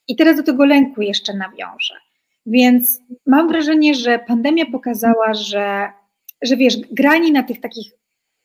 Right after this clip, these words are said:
zupełnie skrajnych nastrojach, wymyślanie problemów, y, też troszkę nieistniejących, to być może to nie są najlepsze, y, rozwiązania, czy też najlepsze recepty na trudne czasy. Y,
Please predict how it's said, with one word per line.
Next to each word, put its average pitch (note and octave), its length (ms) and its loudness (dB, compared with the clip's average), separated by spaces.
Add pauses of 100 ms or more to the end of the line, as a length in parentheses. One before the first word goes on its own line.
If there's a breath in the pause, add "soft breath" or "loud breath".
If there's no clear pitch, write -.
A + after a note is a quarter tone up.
(260)
zupełnie C#4+ 480 0
skrajnych C#4+ 460 0
nastrojach, G3 680 -8
wymyślanie A#3+ 640 -2
problemów, A#3 800 -4 (200)
y, G#3 100 -8
też A3+ 260 -8
troszkę G#3 720 -4
nieistniejących, A#3 880 -2 (460 loud breath)
to A#3+ 80 -2
być A#3+ 160 -4
może D4+ 240 2
to C#4+ 120 -6
nie C#4 200 2
są C4 160 -4
najlepsze, A#3+ 560 -2 (460 loud breath)
y, G#3+ 240 2
rozwiązania, A3+ 840 0
czy - 120 -12
też A3+ 120 -6
najlepsze A#3 380 -4
recepty A3 440 -8
na A3 120 0
trudne A3 380 -6
czasy. - 380 -14 (1080)
Y, A3+ 300 4